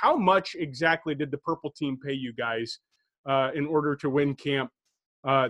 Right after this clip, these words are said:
these last couple of years? Is it a lot of money, or is it just a shoulder rub by Jake Weisman?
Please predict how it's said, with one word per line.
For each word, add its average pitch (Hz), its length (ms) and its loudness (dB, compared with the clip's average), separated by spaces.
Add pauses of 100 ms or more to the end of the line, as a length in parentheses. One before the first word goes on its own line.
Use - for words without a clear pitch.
these 143 340 0
last 139 300 -2
couple 139 260 -2
of 120 140 -4
years? 120 240 -4
Is 127 100 -6
it 185 100 2
a 147 60 4
lot 135 320 6
of 208 60 6
money, 226 400 6
or 165 240 6
is 156 80 0
it 147 120 -2
just - 440 -2 (340)
a 147 60 -4
shoulder 180 400 6
rub 139 240 6
by 135 160 4
Jake 139 280 0
Weisman? 139 440 -4